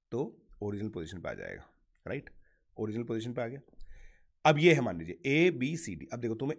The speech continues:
ए को इधर पहुंचाना है, डी को इधर पहुंचाना है, राइट? कौन सा ट्रांसफॉर्मेशन है? इनको एक्सचेंज करना है ना। तो ये वाई एक्सिस के about इमेज ले रहे हो, वी।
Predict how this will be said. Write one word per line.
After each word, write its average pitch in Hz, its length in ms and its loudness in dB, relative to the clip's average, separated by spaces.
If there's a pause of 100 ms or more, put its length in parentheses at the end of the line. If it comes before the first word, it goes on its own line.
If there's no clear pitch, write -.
ए 127 140 2
को 151 160 -6
इधर 127 220 -2
पहुंचाना 127 380 -4
है, 190 140 -16 (840)
डी 107 240 -4
को 113 120 -4
इधर 107 180 -6
पहुंचाना 69 380 -14
है, - 100 -20 (440)
राइट? 131 220 -6 (220)
कौन 120 200 -8
सा 135 80 -6
ट्रांसफॉर्मेशन 98 540 -10
है? - 60 -16
इनको 104 220 -6
एक्सचेंज 120 320 -4
करना 113 200 -8
है 143 60 -12
ना। 151 80 -14 (720)
तो 104 80 -6
ये 113 100 0
वाई 107 200 0
एक्सिस 117 280 -4
के - 80 -2
about 127 200 0
इमेज 127 200 -4
ले 123 120 -8
रहे 135 80 -10
हो, 113 300 -18
वी। 110 360 -2